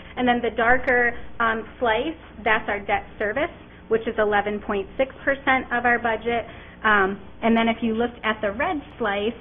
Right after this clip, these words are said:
there, uh, that's contracted services. And then the rest is supplies and, and tuition, um, operations,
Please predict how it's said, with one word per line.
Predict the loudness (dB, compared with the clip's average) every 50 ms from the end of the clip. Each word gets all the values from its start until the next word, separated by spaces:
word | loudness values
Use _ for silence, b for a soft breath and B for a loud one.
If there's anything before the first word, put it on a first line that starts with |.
| -4 -2
there, | 0 2 4 2 2 0 -2 B B B B 0
uh, | 2 4 4 2 2 2
that's | 2 2 2 0 -4 -6
contracted | -6 -6 -2 -2 0 -2 -2 -2 -8 -12 -12 -12 -12 -8
services. | -6 -4 -4 -6 -8 -12 -12 -12 -12 -12 -12 -14 -16 B B B B -6
And | -4 -2 -2 -2
then | -4 -4 -6 -6 -8 -12 -14 -10 -4 -2
the | -2 0
rest | 0 0 2 2 0 0 -2 -6
is | -8 -8 -6 -6
supplies | -8 -8 -2 0 2 2 2 2 2 0 0 0 0 -2 -2
and, | -4 -8 -8 -8 -10 -8 -8
and | -6 -6 -6 -8 -8 -4
tuition, | -4 -2 -2 -2 -2 -2 0 0 0 -2 -2 -4 -4
um, | -2 -2 0 0 0 -2 -4 -8 -10 -12 -8 -2 0
operations, | 0 0 0 -2 -4 -2 -2 -4 -4 -4 -4 -2 -2 -2 -2 -2 -2 -4